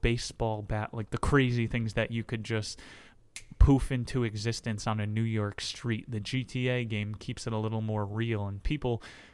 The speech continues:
go into G T A disillusion if you turn on a streaming website for a mission. People have adopted their character as their real reality. Today's V R glasses in twenty twenty, they have two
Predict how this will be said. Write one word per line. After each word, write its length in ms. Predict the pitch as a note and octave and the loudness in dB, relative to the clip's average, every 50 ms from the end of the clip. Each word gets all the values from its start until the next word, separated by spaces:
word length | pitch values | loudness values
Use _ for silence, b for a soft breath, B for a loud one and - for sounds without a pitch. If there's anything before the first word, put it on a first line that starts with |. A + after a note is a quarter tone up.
| B - | B -4
go 180 | - E3+ D3 | -2 0 2
into 260 | C#3+ C#3+ C#3 - D#3 C3+ | 2 2 2 2 2 0
G 240 | B2 - D3+ D#3 | 2 0 -4 -4
T 240 | C#3 - D3 D3 C#3+ | -4 -2 -2 0 2
A 120 | C3+ C3+ C#3 | 0 0 0
disillusion 720 | B2 A#2 A#2+ A2 - - A#2 A2 A2 A2 G#2+ G#2+ A2+ A2+ | 0 -2 -4 -2 -2 -2 0 0 0 0 0 0 0 -2
if 120 | G#2+ - | -2 -2
you 100 | B2 A2+ | -4 -4
turn 280 | - - C3 B2+ A#2+ A#2+ | -4 -2 -4 -2 -2 0
on 140 | A#2+ A#2 | -2 -2
a 80 | A2+ G#2+ | -2 -2
streaming 640 | - - - - - C3 C3+ C3+ C3 A#2+ A2 G#2+ | -4 -6 -8 -6 -2 -2 0 2 2 2 2 0
website 540 | G#2+ A2 A2 G#2+ G#2+ - - A#2+ A#2 A#2 - | 2 2 0 0 0 0 0 2 2 2 2
for 140 | - - B2+ | 0 0 0
a 80 | B2 G#2 F#2+ | 0 2 2
mission. 420 | D#3 C3+ - - D3 C3+ C3+ C#3 | 2 2 2 2 2 2 0 0
People 400 | - D3+ C3+ B2 B2+ B2 B2 B B B B B B B B B B | -2 -2 -2 -2 -2 -4 -4 B B B B B B B B B B
have 200 | - - C#3 B2+ | -2 -2 2 2
adopted 440 | C#3 A2+ C#3+ C3 B2+ - - C3 A2 | 2 4 4 2 2 2 0 0 2
their 160 | B2 A#2 A2+ | 2 0 0
character 460 | - - B2+ B2 A#2 A2 A2 A#2 G#2+ G#2+ | 0 -2 -2 -2 -2 -2 -4 -4 -2 -2
as 140 | A2 G#2+ | -2 -2
their 140 | G#2+ A2+ G#2+ | -2 -4 -2
real 260 | G#2 A2 A2 G#2 G#2 | -2 0 -2 -2 0
reality. 600 | G2+ G#2+ G#2 G#2 G#2 G#2 G2 G2+ G2 F#2+ E3+ - b b b b b b - - - - - - | -2 -2 0 0 0 0 -2 -4 -6 -8 -10 -12 b b b b b b -20 -20 -20 -20 -20 -10
Today's 480 | - - A#2 A#2 C3 D3+ D3 C#3+ C3 | -6 -2 2 4 4 4 4 2 -2
V 180 | B2+ A#2+ A2+ A2 | -2 -2 -2 0
R 180 | A2 G#2+ G#2+ | 0 0 0
glasses 580 | G#2 G#2 G#2+ A2 A2 A2 A2+ A2+ - B2 A2+ G#2 | 0 -2 -2 0 0 0 0 -2 -4 -4 -4 -4
in 120 | A2 G#2+ | -6 0
twenty 360 | G#2 - - B2 A#2+ B2 B2 B2 | 2 2 2 2 0 -2 -2 -2
twenty, 460 | - - - A#2+ A2+ A#2 B2+ C#3 b b b b b b b | -2 -2 -2 0 0 0 -2 -4 b b b b b b b
they 140 | B2+ B2 A#2 | 4 6 6
have 380 | A2 - C3 B2+ B2 A#2+ - - | 6 6 6 4 4 2 0 -4
two 500 | - - - C#3+ D3 D3+ D3+ D#3 D#3 C#3+ | 4 4 6 8 8 8 8 8 6 4